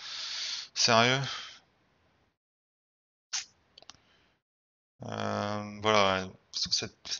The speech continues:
ce qui est dommage, c'est que j'ai pas d'autres milieux défensifs. Si, j'ai le Marchand, là, parce que je vois que Mendy a, a un jeune. C'est, ouais, c'est un petit peu délicat.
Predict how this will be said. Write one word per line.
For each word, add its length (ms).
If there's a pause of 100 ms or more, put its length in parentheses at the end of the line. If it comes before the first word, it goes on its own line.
(320)
ce 100
qui 80
est 20
dommage, 300
c'est 80
que 80
j'ai 120
pas 200
d'autres 320
milieux 180
défensifs. 560
Si, 240
j'ai 180
le 120
Marchand, 480
là, 260 (400)
parce 140
que 140
je 60
vois 140
que 120
Mendy 420
a, 520
a 160
un 260
jeune. 640 (1700)
C'est, 760
ouais, 180
c'est 180
un 100
petit 240
peu 200
délicat. 800